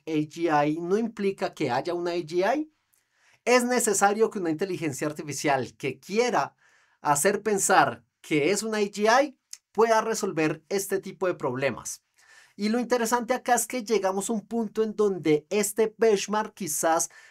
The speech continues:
ya sea no lo suficientemente bueno para evaluar si tenemos una A G I. Llegamos a un punto interesante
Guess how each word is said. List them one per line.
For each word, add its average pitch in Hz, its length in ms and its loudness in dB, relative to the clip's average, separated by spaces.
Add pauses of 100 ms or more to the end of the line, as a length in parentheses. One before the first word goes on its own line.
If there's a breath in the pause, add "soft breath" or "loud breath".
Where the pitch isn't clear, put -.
(100)
ya 196 440 4
sea 208 500 0 (180)
no 202 440 0
lo 233 100 0
suficientemente 190 960 -4
bueno 226 400 0
para 180 200 -2
evaluar 139 340 0
si 175 120 -6
tenemos 139 380 -6
una 147 160 -4
A 139 40 -6
G 143 380 2
I. - 140 -10 (480 loud breath)
Llegamos 185 560 0
a 220 40 2
un 208 140 -2
punto 220 560 0
interesante 202 1000 -2